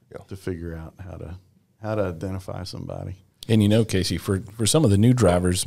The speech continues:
Speaker 3: who maybe haven't worked at a lot of different companies, um, this is kind of unheard of to have this percentage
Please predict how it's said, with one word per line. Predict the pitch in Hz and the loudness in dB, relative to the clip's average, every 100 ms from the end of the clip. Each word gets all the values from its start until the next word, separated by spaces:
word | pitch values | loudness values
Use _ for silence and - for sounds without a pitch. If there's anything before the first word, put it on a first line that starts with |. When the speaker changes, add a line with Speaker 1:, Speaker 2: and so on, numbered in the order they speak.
| 95 | 0
Speaker 3:
who | 107 | 2
maybe | 101 107 95 | 4 4 2
haven't | 98 101 - | 2 0 0
worked | 90 101 | -2 -2
at | 85 | -2
a | |
lot | 87 | 0
of | 90 | 0
different | 92 - | -2 -4
companies, | - 107 107 82 80 - - - - _ - | 0 0 0 -2 -2 -6 -12 -20 -20 _ -6
um, | 95 95 85 87 - | 0 0 0 -4 -10
this | - 127 | -2 0
is | - | 0
kind | - 110 139 | 0 0 0
of | 98 | 0
unheard | 85 76 101 107 | -2 -2 0 0
of | 71 71 - | 0 -4 -6
to | - 82 | -6 -2
have | 98 92 87 98 - 95 | 0 0 -2 -10 -12 -2
this | 113 | -2
percentage | - 98 - 104 98 85 85 - | 0 -4 0 0 0 -2 -4 -8